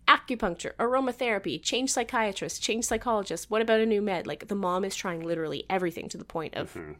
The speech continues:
Speaker 1: like, ridiculousness.
Speaker 2: Letting him sleep in her bed. <laughs>
Speaker 1: And the, yeah. And the dad is literally like, "Eh,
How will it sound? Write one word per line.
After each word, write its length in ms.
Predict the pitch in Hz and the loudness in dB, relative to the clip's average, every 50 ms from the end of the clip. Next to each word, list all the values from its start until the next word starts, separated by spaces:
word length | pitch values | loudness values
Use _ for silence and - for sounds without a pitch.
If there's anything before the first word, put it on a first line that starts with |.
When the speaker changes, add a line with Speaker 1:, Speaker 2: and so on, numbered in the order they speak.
| - - | -14 -14
Speaker 1:
like, 180 | - - - - - - - 185 | -14 -14 -14 -16 -18 -14 -8 -4
ridiculousness. 460 | 190 180 180 175 - - 185 175 - 98 | -2 0 0 0 2 2 2 2 2 2
Speaker 2:
Letting 80 | - | 0
him 60 | - - | 0 0
sleep 260 | - - 92 85 - | 0 0 -2 -2 -2
in 60 | 95 | -2
her 160 | 101 101 113 117 | -2 -2 0 2
bed. 300 | 135 127 87 78 78 - - - | 2 2 2 0 -4 -10 -8 -4
<laughs> 160 | - 131 - - | -4 -2 0 0
Speaker 1:
And 220 | 196 208 214 214 | 2 2 4 2
the, 100 | 202 - 160 | 2 2 0
yeah. 220 | 156 127 131 - - - - - - - | 0 0 0 -2 -6 -14 -20 -10 0 2
And 220 | - 220 233 233 226 | 4 4 6 6 4
the 80 | 226 | 4
dad 580 | 214 214 294 311 330 302 254 240 233 226 226 - - | 4 6 6 6 6 6 6 6 4 2 2 0 0
is 360 | 208 190 185 196 - - - | 0 0 -2 -4 -6 -6 -4
literally 360 | 196 185 185 180 180 180 170 | -2 0 0 0 0 0 -2
like, 380 | - - - - - - - - - - | -2 -4 -8 -10 -14 -18 -18 -6 0 4
"Eh, 180 | 220 214 202 | 6 6 6